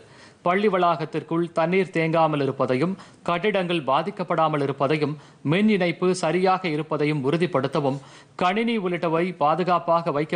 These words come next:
வேண்டும் என்றும் பள்ளிக்கல்வித்துறை அறிவுறுத்தியுள்ளது. மேலும், மழையின் காரணமாக தமிழக காவல்துறை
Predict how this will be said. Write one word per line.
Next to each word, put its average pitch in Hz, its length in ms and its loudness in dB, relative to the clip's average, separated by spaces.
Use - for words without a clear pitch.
வேண்டும் 135 260 0
என்றும் 135 240 -2
பள்ளிக்கல்வித்துறை 151 680 0
அறிவுறுத்தியுள்ளது. 120 680 0
மேலும், 202 300 0
மழையின் 226 400 0
காரணமாக 180 600 0
தமிழக 185 400 0
காவல்துறை 165 420 2